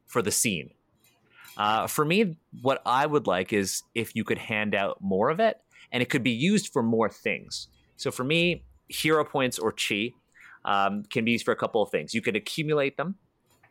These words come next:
and, uh, so you could spend them to reroll the dam-, spend one to reroll damage on a single attack. You can add damage to attack roll, and they're in different things. So you could spend, in mine, you could spend four points to cheat death.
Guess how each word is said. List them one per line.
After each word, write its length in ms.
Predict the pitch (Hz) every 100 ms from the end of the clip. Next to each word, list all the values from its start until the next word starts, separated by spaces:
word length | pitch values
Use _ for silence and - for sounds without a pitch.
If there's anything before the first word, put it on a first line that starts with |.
| _ - _ - -
and, 420 | 117 107 107 104
uh, 240 | 101 98
so 140 | 95 127
you 80 |
could 120 | 110 95
spend 400 | - 117 120 117
them 320 | 117 117 120 _ _ -
to 120 | - 120 117
reroll 400 | 110 120 123 127
the 80 | 120
dam-, 240 | 113 120 113
spend 300 | - 139 127
one 180 | 117 123
to 120 | 123
reroll 340 | 113 117 107
damage 360 | 92 101 92 87
on 100 | 92
a 60 | 90
single 280 | 101 92
attack. 420 | 82 - 78 - - _ - _ _
You 380 | 95 104 110 107
can 580 | - 113 104 101 98 95
add 320 | - 110 101 92
damage 340 | 107 104 101
to 80 | 107
attack 360 | 104 165 160
roll, 420 | 170 165 156 165 - -
and 180 | 110 107 107 110
they're 120 | 120 110
in 60 |
different 280 | 98 - 92
things. 360 | - 71 - - _ _
So 160 | - -
you 100 | 127
could 120 | 139
spend, 420 | - 131 117 113 -
in 100 | 107
mine, 360 | 104 127 113 123
you 80 | 113
could 100 | -
spend 180 | 104
four 340 | 95 - 147 170
points 420 | - 110 101 107
to 160 | - -
cheat 280 | - 131 - _
death. 420 | 95 71 - -